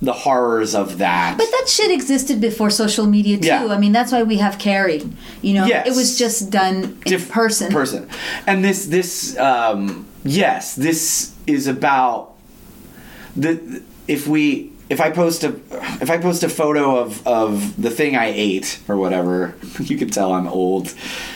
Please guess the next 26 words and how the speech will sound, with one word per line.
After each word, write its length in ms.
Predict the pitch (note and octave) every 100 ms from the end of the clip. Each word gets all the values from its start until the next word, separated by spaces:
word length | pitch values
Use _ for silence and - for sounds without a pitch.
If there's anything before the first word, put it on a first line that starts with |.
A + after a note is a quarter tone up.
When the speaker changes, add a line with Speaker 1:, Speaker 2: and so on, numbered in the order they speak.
| -
Speaker 1:
I, 140 | - -
Speaker 2:
<laughs> 60 | -
Speaker 1:
my 380 | A3 D#4 E3+ E3
cat, 560 | - D#3+ - - - - -
'cause 100 | F3+
Speaker 2:
Right. 240 | B3 -
Speaker 1:
that's 140 | D3+ E3
what 140 | E3+
most 200 | E3+ E3
of 60 | C#3+
my 120 | C#3
Instagram 520 | C3 - A2+ G#2+ G2
is, 120 | F#2+
is 40 | G#2
my 140 | G2+
cat. 380 | G2+ - F#2 E2+ - - - - -
Uh, 220 | C3 G#2+
you 80 | A#2
know, 60 | G#2+
I 60 | C3
might 160 | C#3+
get 140 | - B2+
this 200 | B2+ A#2
many 220 | A2+ G#2
likes, 420 | G#2+ G2 - -
right? 260 | F#2+ G2